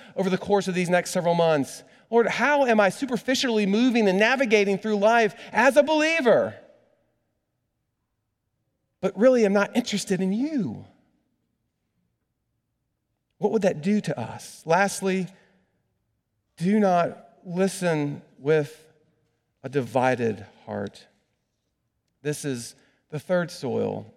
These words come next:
where weeds spring up and choke out the growth of that plant. And this is the cares of the world.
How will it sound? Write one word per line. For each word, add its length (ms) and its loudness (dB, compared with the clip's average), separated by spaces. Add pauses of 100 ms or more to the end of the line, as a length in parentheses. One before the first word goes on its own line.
where 360 -6 (220)
weeds 720 -8 (380)
spring 400 -8
up 280 0
and 140 -10
choke 440 -8
out 460 -2 (340)
the 80 -10
growth 340 0
of 160 -4
that 200 0
plant. 400 -2
And 80 -2
this 160 -4
is 160 -8
the 100 -12
cares 320 -6
of 80 -10
the 80 -4
world. 400 0